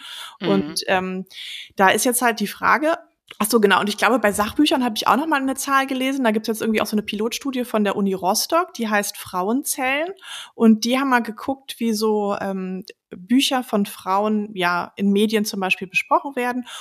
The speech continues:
Speaker 2: Und beim Sachbuch, ähm, haben sie einfach, sie haben einfach nur gezählt und da kam halt heraus,
Speaker 1: Mhm.
Speaker 2: auf fünf besprochene Autorinnen kommt eine Autorin.
Speaker 1: Mhm.
Speaker 2: Ist es auch im Verlag irgendwie ein Thema, dass ihr euch dessen bewusst seid und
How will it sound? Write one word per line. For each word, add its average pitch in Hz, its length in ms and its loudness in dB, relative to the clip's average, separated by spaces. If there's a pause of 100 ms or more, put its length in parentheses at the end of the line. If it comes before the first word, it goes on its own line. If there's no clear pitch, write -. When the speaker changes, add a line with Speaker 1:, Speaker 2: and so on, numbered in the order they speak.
(120)
Speaker 2:
Und 214 120 4
beim 208 200 6
Sachbuch, 311 580 0 (100)
ähm, 262 420 -2
haben 247 140 0
sie 247 240 0 (400)
einfach, 208 260 0
sie 226 60 2
haben 214 80 2
einfach 214 160 0
nur 196 80 0
gezählt 185 400 0
und 240 60 -4
da 233 100 0
kam 240 260 0
halt 220 160 0
heraus, 208 360 2
Speaker 1:
Mhm. 214 60 -4
Speaker 2:
auf 214 120 0 (260)
fünf 339 420 2
besprochene 240 540 2
Autorinnen 269 640 -2 (280)
kommt 220 240 -2
eine 214 240 2
Autorin. 175 760 -8 (420)
Speaker 1:
Mhm. 175 160 -2
Speaker 2:
Ist 160 200 2
es - 280 -2 (160)
auch 226 240 4
im 262 160 2
Verlag 226 540 2
irgendwie 240 340 2
ein 214 100 4
Thema, 196 480 2
dass - 220 -2
ihr 214 200 2
euch 214 200 0
dessen 208 280 -4
bewusst 180 420 -4
seid 330 340 0
und 220 420 0